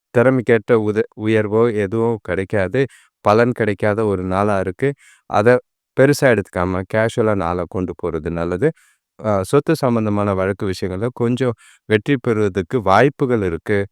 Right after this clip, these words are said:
ம், நீங்க எதிர்பார்த்த பலன்கள்லாம் ரொம்பவும் எதிர்பார்க்காம நாளை கேஷுவலா கொண்டு போங்க. மனசுல தன்னம்பிக்கையும் உறுதியும் அவசியமா தேவைப்படுது.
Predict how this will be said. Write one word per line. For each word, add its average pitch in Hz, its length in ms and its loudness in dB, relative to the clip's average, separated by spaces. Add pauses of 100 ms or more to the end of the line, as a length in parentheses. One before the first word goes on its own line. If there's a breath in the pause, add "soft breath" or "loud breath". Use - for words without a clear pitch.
(320)
ம், 123 240 -4
நீங்க 147 300 4
எதிர்பார்த்த 117 580 0
பலன்கள்லாம் 104 680 -2 (140)
ரொம்பவும் 107 600 -2
எதிர்பார்க்காம 98 880 -2 (380 soft breath)
நாளை 117 400 4
கேஷுவலா 104 480 2
கொண்டு 101 240 -2
போங்க. 95 280 -2 (420 soft breath)
மனசுல 113 600 2 (500)
தன்னம்பிக்கையும் 113 680 2
உறுதியும் 104 440 -2
அவசியமா 98 440 -4 (120)
தேவைப்படுது. 92 580 -2